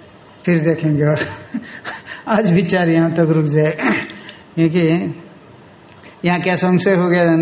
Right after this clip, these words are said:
पता हुआ ना। अभी यहाँ कह दिए कि अधिकरण हो गया जल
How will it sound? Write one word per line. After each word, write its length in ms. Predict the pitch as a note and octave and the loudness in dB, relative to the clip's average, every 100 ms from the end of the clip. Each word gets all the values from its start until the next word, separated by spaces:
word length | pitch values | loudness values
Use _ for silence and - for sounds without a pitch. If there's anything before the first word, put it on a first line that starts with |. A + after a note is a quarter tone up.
| D#3+ E3+ | 0 -2
पता 200 | E3 D#3+ | 0 2
हुआ 160 | D#3+ | 2
ना। 380 | F3+ F#3 C#3 - - - - - | 2 0 -2 -6 -16 -20 -18 -4
अभी 200 | D#3 F3+ | 0 2
यहाँ 280 | F#3 F3+ F3+ | 4 2 0
कह 140 | F#3 | 0
दिए 160 | F3+ F#3+ | 2 2
कि 100 | G3+ | 2
अधिकरण 640 | G3+ E3+ E3 F3 G3 G3 | 0 0 0 0 0 2
हो 120 | F3 | 2
गया 220 | F#3 F#3+ F3+ | 2 2 2
जल 460 | C#3+ D3+ C#3 C3 | 2 2 2 -2